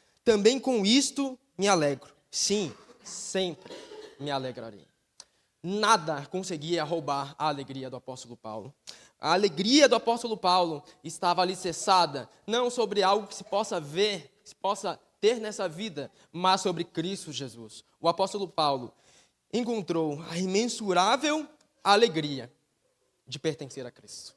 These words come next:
E por isso ele se alegrava. Por isso ele se alegre-, ele se alegrava também contra, quando outras pessoas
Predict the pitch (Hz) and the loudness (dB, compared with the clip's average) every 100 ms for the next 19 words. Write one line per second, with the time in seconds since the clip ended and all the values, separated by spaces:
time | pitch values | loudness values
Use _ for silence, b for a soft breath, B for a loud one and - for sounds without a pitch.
0 | _ 160 156 123 117 123 - 120 113 - | _ -12 -10 -10 -14 -16 -16 -14 -14 -16
1 | - _ _ b b b b 180 202 226 | -18 _ _ b b b b -2 -2 -4
2 | 214 226 208 202 - 196 196 202 190 190 | 0 0 2 0 2 0 2 0 2 2
3 | 226 - 269 170 220 240 143 214 214 - | 2 -2 -4 0 0 0 -4 -6 -6 -6
4 | 214 - - 196 196 269 - 254 - - | -8 -6 -4 0 4 4 2 -8 -10 -4
5 | 208 165 135 | -2 -2 -8